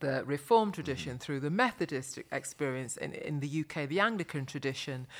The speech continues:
Speaker 1: where prayers are written down, the Lord's Prayer, where the creed, you're coming to, into the creed, where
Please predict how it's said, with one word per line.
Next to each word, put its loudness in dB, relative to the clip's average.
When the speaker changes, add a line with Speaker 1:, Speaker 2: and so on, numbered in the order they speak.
Speaker 1:
where 6
prayers 4
are 4
written 0
down, 0
the 4
Lord's 4
Prayer, 0
where 4
the 0
creed, 2
you're -2
coming -4
to, -8
into -2
the -6
creed, 0
where 2